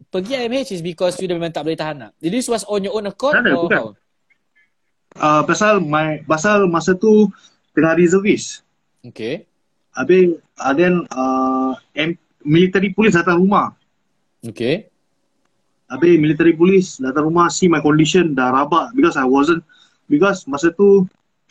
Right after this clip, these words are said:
Speaker 2: I thought I can telepath, telepath tau. Kira kan, kira kan boleh, boleh berbual,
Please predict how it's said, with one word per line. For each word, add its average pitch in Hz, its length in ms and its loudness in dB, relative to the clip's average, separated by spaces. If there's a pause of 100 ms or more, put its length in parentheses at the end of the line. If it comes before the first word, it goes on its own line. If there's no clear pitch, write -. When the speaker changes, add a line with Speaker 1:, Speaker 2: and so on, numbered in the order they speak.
Speaker 2:
I 143 160 -2
thought - 320 -4
I 127 160 -2
can 131 320 -4
telepath, 156 480 -2 (160)
telepath 156 400 0
tau. 117 240 -6
Kira 131 80 0
kan, 156 160 0
kira 151 240 0
kan 139 80 -4
boleh, 135 400 4
boleh 127 240 2
berbual, 135 400 2